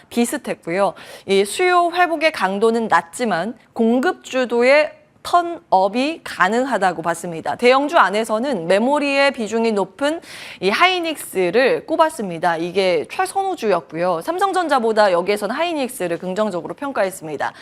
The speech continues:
장비주 안에서는 최선호로 에이치피에스피와 넥스틴인데요. 이 앞서서, 어, 에스케이 하이-, 에스케이 증권에서도 이 에이치피에스를, 넥스틴을 같이 커버를 하고 있습니다.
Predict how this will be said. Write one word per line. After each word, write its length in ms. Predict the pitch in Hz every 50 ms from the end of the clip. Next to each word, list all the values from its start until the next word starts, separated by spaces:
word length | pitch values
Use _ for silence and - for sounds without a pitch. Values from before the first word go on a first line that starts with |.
| - - - -
장비주 500 | - - 214 208 233 240 311 320 285 320
안에서는 520 | 311 302 285 277 269 269 277 254 247 247 254
최선호로 800 | - 339 330 - 330 320 302 294 277 254 269 302 330 339 339 - - - - - -
에이치피에스피와 1400 | 175 208 226 269 247 - - - 302 294 262 254 254 - - 254 247 240 233 240 - 247 240 240 254 262 262 262 - -
넥스틴인데요. 1800 | 170 175 190 196 214 - - - - - - 285 285 277 - _ - - 277 262 254 254 226 - 196 208 214 196 - 180 190 233 294 330 320 -
이 240 | 202 208 202 202 -
앞서서, 720 | - 180 - - 240 226 220 - 214 226 240 214 160 - - - - - _ -
어, 160 | 175 180 175
에스케이 600 | 165 175 202 - - - 277 247 247 240 240 226 226
하이-, 440 | 262 285 302 294 285 285 277 269 -
에스케이 640 | - 196 196 - - 254 - 294 262 247 240 226 208
증권에서도 920 | - 214 196 190 - 226 220 208 202 214 208 185 175 - 247 285 311 -
이 100 | - 185
에이치피에스를, 1120 | 156 160 180 202 - - 247 - - 233 196 185 190 - 175 175 165 170 185 240 311 339 - - -
넥스틴을 560 | - 170 170 170 - - - 220 202 180 180
같이 340 | 175 - 175 175 - - -
커버를 380 | - 285 302 285 277 220 208 247
하고 180 | 285 277 226
있습니다. 480 | 165 156 - 180 170 160 147 - 113